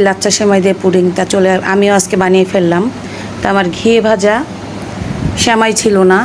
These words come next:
ভাজা ছিল, but ঘি ভাজা নাই। সেমাইটাকে, লাচ্চা সেমাইটাকে আমি ঘি দিয়ে সুন্দর করে ভেজে নিচ্ছি। ওদিক দিয়ে আমি দুই কেজি দুধ কমিয়ে কিন্তু হাফ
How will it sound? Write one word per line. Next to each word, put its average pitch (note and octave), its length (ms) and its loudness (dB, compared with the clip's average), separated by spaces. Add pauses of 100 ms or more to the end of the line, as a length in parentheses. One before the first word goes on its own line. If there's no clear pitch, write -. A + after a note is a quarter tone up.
(420)
ভাজা G#3 200 0 (120)
ছিল, B3 140 2 (140)
but G3+ 200 0
ঘি G3+ 100 2 (140)
ভাজা F#3+ 260 0
নাই। F3+ 120 2 (200)
সেমাইটাকে, G3 480 0
লাচ্চা F#3+ 260 -4
সেমাইটাকে G3+ 420 0
আমি F#3+ 140 4 (580)
ঘি F3+ 180 4
দিয়ে G#3+ 200 4
সুন্দর G3 320 2
করে F#3+ 160 2
ভেজে F#3+ 280 0
নিচ্ছি। F#3+ 400 0 (640)
ওদিক G3+ 220 2
দিয়ে G#3 140 2
আমি G#3 140 2
দুই A3 180 2
কেজি G#3+ 220 2
দুধ G3+ 240 2 (100)
কমিয়ে G#3 340 4
কিন্তু G#3 140 2 (100)
হাফ F#3 140 -4